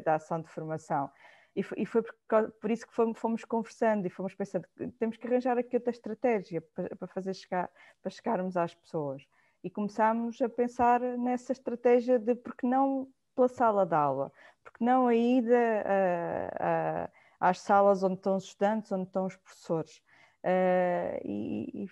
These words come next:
e, e foi-se construindo assim o caminho. E hoje temos os, para além disso, os webinários, eh, <laughs> que agora estão, estão em grande voga devido à, à pandemia, não é? Mas que no meio desta, de, de,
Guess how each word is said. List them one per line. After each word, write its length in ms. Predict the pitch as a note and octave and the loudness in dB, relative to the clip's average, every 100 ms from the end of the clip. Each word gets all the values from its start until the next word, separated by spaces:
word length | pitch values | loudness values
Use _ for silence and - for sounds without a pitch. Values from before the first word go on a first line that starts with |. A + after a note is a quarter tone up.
| - | -8
e, 80 | G#3 | -8
e 20 | |
foi-se 300 | G3+ G#3 G3+ | -6 -6 -6
construindo 640 | - G3+ - F#3+ F#3+ F#3+ F#3+ | -6 -8 -6 -6 -4 -4 -6
assim 280 | F#3+ F#3 F3 | -6 -6 -6
o 20 | |
caminho. 560 | - F3 E3 D#3+ D#3 D#3+ | -4 -4 -4 -6 -4 -2
E 20 | |
hoje 160 | E3 | -2
temos 300 | - G3+ G3+ | -4 -6 -4
os, 540 | G#3 G#3 G3+ - - _ _ _ _ | -8 -8 -10 -14 -20 _ _ _ _
para 120 | F3+ F3+ | 2 4
além 200 | F3 F3+ | 4 2
disso, 320 | F#3 - F#3 | -2 -4 -6
os 120 | F3+ | 4
webinários, 840 | F3+ F3 E3 D#3+ F#3 G#3 G3+ - | 4 4 2 4 4 2 -4 -8
eh, 340 | - D#3 D#3 F#3 - _ _ - | -4 -2 2 2 0 _ _ 0
<laughs> 460 | - - - - | 0 -4 -20 -4
que 80 | - | 0
agora 340 | F#3+ F#3+ F#3+ | 4 6 8
estão, 480 | F#3 - F#3 F3+ F3 | 6 6 4 4 2
estão 400 | E3+ - F#3 F#3 | -2 2 4 4
em 80 | F#3 | 4
grande 460 | F#3+ F#3 F3+ F3+ F#3 | 6 4 6 6 6
voga 400 | F#3 F3+ E3 E3 | 8 6 6 4
devido 320 | F#3 F3 E3+ | 4 4 6
à, 220 | E3 D3 | 6 6
à 200 | D#3 F3 | 2 0
pandemia, 720 | - F3+ E3+ F#3+ F3+ F#3 G3+ | 0 -2 -2 -2 -2 0 -2
não 180 | F3+ E3+ | -2 0
é? 160 | E3+ | 0
Mas 260 | E3+ E3+ E3+ | 0 -4 -6
que 540 | - F#3+ F#3 F#3 F#3+ F#3+ - - _ - | -6 -2 0 0 -2 -4 -16 -20 _ -6
no 240 | F3+ F#3 | -2 0
meio 460 | F#3 F#3 F#3 F3+ D#3 | 2 6 6 6 4
desta, 480 | F3 E3+ - - E3 D#3+ D#3 D#3 D3 C#3+ | 4 4 0 0 2 2 2 2 2 0
de, 160 | E3 D#3 | -2 -2
de, 280 | E3 D3+ | 0 -2